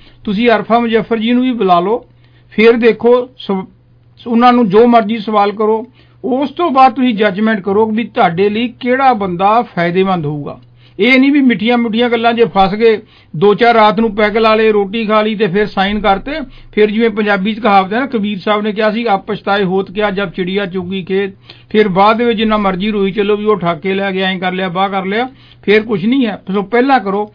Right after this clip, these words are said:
ਕੋਰੇ ਹੋ ਜਾਓ, ਸਾਫ਼ ਗੱਲ ਕਰੋ, ਜਿਹੜਾ ਬੰਦਾ ਤੁਹਾਨੂੰ ਫਿਰ ਜਚੇ ਉਹਨੂੰ ਦਿਓ।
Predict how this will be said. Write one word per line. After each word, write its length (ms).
ਕੋਰੇ 360
ਹੋ 160
ਜਾਓ, 240
ਸਾਫ਼ 380
ਗੱਲ 240
ਕਰੋ, 400
ਜਿਹੜਾ 240
ਬੰਦਾ 240
ਤੁਹਾਨੂੰ 260
ਫਿਰ 180
ਜਚੇ 300
ਉਹਨੂੰ 300
ਦਿਓ। 300